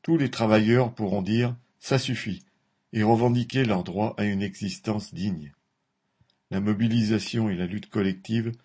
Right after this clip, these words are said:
sont les seuls moyens pour se faire respecter en tant qu'exploités. Au-delà,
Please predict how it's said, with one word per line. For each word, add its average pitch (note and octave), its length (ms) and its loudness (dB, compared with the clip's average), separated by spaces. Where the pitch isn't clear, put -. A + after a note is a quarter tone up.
sont G#2+ 200 -4
les G#2+ 100 2
seuls D3 240 -2
moyens A#2+ 400 4
pour G#2 160 -6
se G#2+ 120 -6
faire F#2+ 240 -4
respecter G#2 580 -4
en G2 80 -4
tant F#2 180 -8
qu'exploités. F#2+ 800 -10
Au-delà, G#2+ 540 4